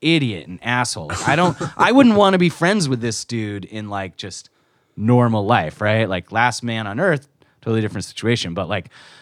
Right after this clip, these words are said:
Speaker 1: the impression of this, this man from this first season that is just fucking awful. <laughs> Like, he is not a good person.
Speaker 2: And
Speaker 1: So
Speaker 2: is
Speaker 1: I think
Speaker 2: that,
Speaker 1: that's
Speaker 2: 'cause my
Speaker 1: clear.
Speaker 2: Yeah.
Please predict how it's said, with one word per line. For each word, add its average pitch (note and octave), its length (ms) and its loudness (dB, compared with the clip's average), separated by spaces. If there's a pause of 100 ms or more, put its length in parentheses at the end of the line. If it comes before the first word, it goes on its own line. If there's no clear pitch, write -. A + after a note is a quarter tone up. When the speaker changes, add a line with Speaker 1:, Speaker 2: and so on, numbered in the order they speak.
(140)
Speaker 1:
the D3 320 2
impression D#3 720 0
of B2+ 240 -2
this, C#3 360 -8 (280)
this E3+ 240 -2
man C#3+ 560 4
from A2+ 140 -2
this A2 120 0
first A#2 300 -2
season A2 300 -2
that F2 280 -12
is F2+ 220 -12
just - 400 -10 (180)
fucking G#2 460 -2 (120)
awful. G3 480 2
<laughs> - 20 -10
Like, - 200 -6
he - 180 -6
is - 220 -6
not G#3+ 300 2
a F#3 80 2
good G#3+ 240 2
person. G#2+ 520 -10 (680)
Speaker 2:
And A2+ 160 0
Speaker 1:
So D#3+ 60 6
Speaker 2:
is D#3 60 6
Speaker 1:
I F#3 120 6
think C4 120 6
Speaker 2:
that, - 40 0
Speaker 1:
that's D3 260 2
Speaker 2:
'cause - 160 4
my B2 80 6
Speaker 1:
clear. F2+ 400 -4
Speaker 2:
Yeah. G2 380 -4